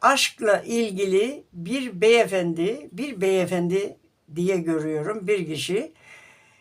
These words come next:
Mikrofonla bağırıyor. Mutluluk hepimizin hakkı, mutlu olalım.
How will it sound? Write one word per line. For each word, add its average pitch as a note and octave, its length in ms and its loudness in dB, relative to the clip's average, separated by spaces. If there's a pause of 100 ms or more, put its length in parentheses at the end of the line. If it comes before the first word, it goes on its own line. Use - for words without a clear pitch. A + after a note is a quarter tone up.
(140)
Mikrofonla B3+ 840 4
bağırıyor. A#3 680 6 (500)
Mutluluk C4+ 1000 -2
hepimizin A3 840 -2
hakkı, F#3 640 -4
mutlu G#3+ 500 -2
olalım. C3+ 540 0